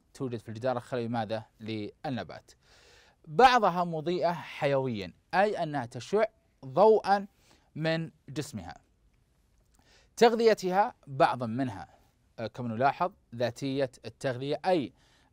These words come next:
أنها تصنع غذائها بنفسها، والبعض الآخر غير ذاتي التغذية، أي لا يصنع غذائه بنفسه، ولكنه الآن يلجأ عن طريق عملية التكافل، أي يعيش معيشة ماذا؟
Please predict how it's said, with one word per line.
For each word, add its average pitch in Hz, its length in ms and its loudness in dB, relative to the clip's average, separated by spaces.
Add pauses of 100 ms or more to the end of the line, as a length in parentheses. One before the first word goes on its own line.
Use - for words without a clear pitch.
أنها 120 420 -4
تصنع 170 600 -4 (140)
غذائها 131 840 -2 (100)
بنفسها، 151 600 -4 (420)
والبعض 214 500 2
الآخر 214 640 4 (520)
غير 165 300 0
ذاتي 143 320 2
التغذية، 165 680 -2
أي 156 180 -2
لا 156 260 2
يصنع 120 360 -4
غذائه 120 360 -2
بنفسه، 113 420 -10 (400)
ولكنه 190 720 0
الآن 208 440 2 (260)
يلجأ 165 520 -2 (140)
عن 131 160 -2
طريق 135 400 -2 (140)
عملية 147 600 -4 (220)
التكافل، - 680 -4 (120)
أي 131 180 -4
يعيش 127 400 -8
معيشة 131 320 -10
ماذا؟ 123 380 -2